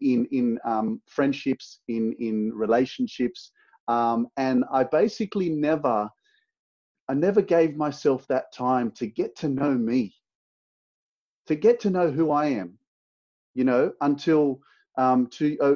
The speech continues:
j-, until two years ago when my grandmother passed away and I came back from Poland. And, you know, at the time I was, uh, selling cocaine, I was, uh, using it every day,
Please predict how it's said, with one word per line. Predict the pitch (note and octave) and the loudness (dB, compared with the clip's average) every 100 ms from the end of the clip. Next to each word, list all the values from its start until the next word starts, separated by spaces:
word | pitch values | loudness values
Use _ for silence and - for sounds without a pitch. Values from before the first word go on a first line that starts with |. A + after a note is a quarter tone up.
| D3 | 0
j-, | C#3 D3+ | -6 -2
until | C#3+ C#3 F3 D3 | -2 0 0 -2
two | C#3+ D#3 | -4 -4
years | C#3+ D3 C#3 | -2 -2 -2
ago | C3 B2 | 2 4
when | B2 | 4
my | B2 | 0
grandmother | A#2+ C3 C3+ B2 A2+ | 0 2 2 0 -2
passed | B2 A#2 - | -4 -4 -4
away | A2 C3+ A2+ G#2 A2+ _ _ _ - | 0 2 2 -2 -6 _ _ _ -6
and | A#2+ | -2
I | A#2 | -2
came | A2+ C#3 C#3+ | -2 -2 0
back | B2 | -2
from | - A2+ | -4 -8
Poland. | A2+ C3 B2+ G#2 G2+ - | 2 4 4 2 -2 -6
And, | A#2 A2+ A2+ A2 G#2+ - _ _ _ | -6 -4 -2 -2 -4 -8 _ _ _
you | C3+ | -2
know, | A#2+ | -2
at | A2+ C3+ | 0 0
the | C3+ | -2
time | C3+ B2+ B2+ | 0 2 2
I | A#2 | 2
was, | A2 G#2 - | 2 -2 -4
uh, | A#2 A2 G#2 | -2 0 -2
selling | - C3 B2+ B2 | 0 0 2 0
cocaine, | B2 A2 A#2 A2+ A2 | -2 -2 -2 -4 -2
I | |
was, | G#2 G#2 - - | -2 -4 -6 -4
uh, | G#2 G2+ | -2 0
using | G#2+ C3+ B2+ B2+ | 0 0 2 0
it | A#2+ | 2
every | A#2+ A#2+ | 2 0
day, | A2+ A2 G#2+ A2 | 0 2 2 -2